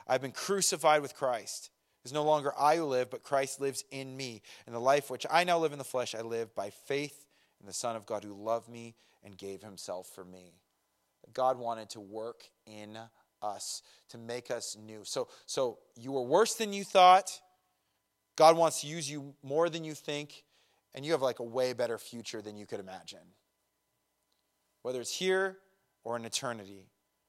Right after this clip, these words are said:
spending our, our, our, the rest of our lives with him. Verse seventeen, "Now to the King, eternal, immortal, invisible, to God who alone is wise, be honor and glory forever and ever.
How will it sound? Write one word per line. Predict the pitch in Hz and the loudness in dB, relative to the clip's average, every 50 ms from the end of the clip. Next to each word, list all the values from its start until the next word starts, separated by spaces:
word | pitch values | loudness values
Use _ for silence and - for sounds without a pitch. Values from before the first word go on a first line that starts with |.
| _ _ | _ _
spending | - - - - 139 131 127 123 120 117 _ _ - | -12 -12 -6 -6 -4 -6 -6 -8 -10 -14 _ _ -4
our, | - 113 113 110 104 - | -2 -2 0 -2 -2 -4
our, | - 120 110 107 - - | -2 -2 -2 -2 -4 -4
our, | 113 110 104 | -6 -6 -6
the | 110 | -6
rest | 113 117 113 113 - - | -6 -4 -4 -4 -4 -6
of | 107 117 | -4 -2
our | 110 110 | -2 -2
lives | 110 110 110 107 104 104 104 - - - - - _ _ _ _ _ _ _ | -2 -2 -2 -2 -2 -4 -6 -10 -12 -16 -16 -16 _ _ _ _ _ _ _
with | - 110 110 95 - | -10 -8 -8 -8 -8
him. | - 113 107 98 92 85 87 _ _ _ _ _ _ _ _ _ _ _ _ _ _ _ _ _ _ _ _ _ _ _ _ _ _ _ _ _ _ - | -8 -8 -8 -8 -8 -10 -18 _ _ _ _ _ _ _ _ _ _ _ _ _ _ _ _ _ _ _ _ _ _ _ _ _ _ _ _ _ _ -6
Verse | - 143 135 | -4 -2 0
seventeen, | - 175 165 156 151 131 - 160 143 135 | 4 4 4 2 2 -6 -6 -6 -4 -2
"Now | 131 131 139 | 0 0 0
to | 135 - 135 | 0 -2 -4
the | 127 131 123 - - - - _ | -2 -2 -2 -2 -6 -18 -20 _
King, | - - 156 160 160 160 147 | -8 -4 -4 -2 -2 -4 -6
eternal, | 131 127 - - 151 151 151 151 151 156 | -8 -6 -4 -2 -2 0 0 0 -2 -2
immortal, | 131 131 127 135 143 139 139 135 123 | -4 -4 -4 -4 -2 -2 -4 -6 -6
invisible, | 123 120 107 123 127 117 123 101 113 110 107 101 - _ _ - - _ - | -8 -10 -8 -6 -6 -6 -8 -8 -8 -10 -10 -10 -12 _ _ -20 -20 _ -10
to | - 135 | -8 -6
God | 123 110 135 135 139 139 143 151 147 | 0 6 8 10 10 12 10 8 6
who | 139 127 131 135 131 | 4 -2 -4 -2 -2
alone | 123 120 120 123 127 135 143 151 156 160 156 135 | -2 -2 -4 -4 -2 -2 -2 -4 -4 -6 -10 -10
is | - 127 113 110 | -10 -10 -8 -6
wise, | 110 113 120 117 113 107 104 98 101 101 - - | -2 2 2 2 2 2 -2 -6 -8 -10 -12 -12
be | - 123 123 - | -12 -16 -12 -6
honor | 120 120 120 123 127 127 127 127 123 123 _ _ _ _ _ - | -4 -2 -2 -2 -2 -4 -8 -10 -12 -16 _ _ _ _ _ -18
and | - 113 110 | -16 -14 -12
glory | 104 104 110 110 110 110 110 107 | -10 -8 -8 -6 -6 -6 -8 -10
forever | 98 - - 113 - 107 107 104 104 110 110 110 101 - - | -12 -10 -10 -8 -4 -4 -6 -4 -4 -8 -10 -10 -12 -14 -16
and | 110 107 95 - | -16 -16 -12 -8
ever. | - 101 95 92 98 95 98 98 107 | -6 -6 -6 -6 -8 -10 -10 -12 -16